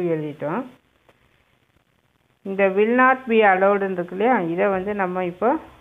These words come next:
மாத்தணும். So இப்போ பாரு, in the event of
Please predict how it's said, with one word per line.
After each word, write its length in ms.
மாத்தணும். 520
So 80
இப்போ 240
பாரு, 260
in 60
the 80
event 220
of 40